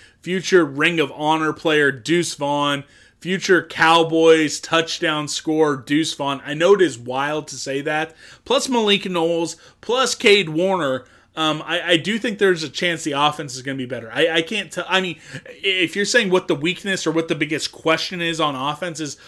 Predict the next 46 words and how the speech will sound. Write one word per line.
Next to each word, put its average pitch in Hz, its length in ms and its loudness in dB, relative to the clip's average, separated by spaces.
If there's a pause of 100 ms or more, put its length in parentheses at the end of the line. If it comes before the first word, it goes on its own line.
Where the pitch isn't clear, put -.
(200)
what 170 320 4
player 185 360 4
is 160 120 2
going 165 240 -4
to 147 100 -12
be 165 80 -6
your 151 180 0
home 147 260 -4
run 131 200 -8
hitter? 135 280 -14 (320)
Uh, 147 100 -2
because 170 280 4
you 185 60 0
lost 202 280 4
your 190 80 -2
two 202 180 -2
biggest 170 280 2
home 160 200 -4
run 147 140 -2
hitters 131 340 -8
in 139 200 -12
Deuce 156 280 -2
Vaughn 143 320 -4
and 139 220 -8
Malik 127 340 -8
Knowles. 117 300 -6 (260)
And 160 140 -2
hell, 175 220 6
even 160 260 0
Adrian 165 340 2
Martinez 143 560 -2
with 139 160 -4
his 127 200 -6
legs. 113 400 -14 (420)
Um, 147 260 -2
so 165 120 -2
you 214 180 2
lost, 214 220 2
like, 156 240 -2 (160)
your 156 180 -2
three 175 400 0
most 175 300 2
explosive, 160 1080 0 (380)
uh, 139 180 -2
players. 131 480 -2
Now, 151 380 0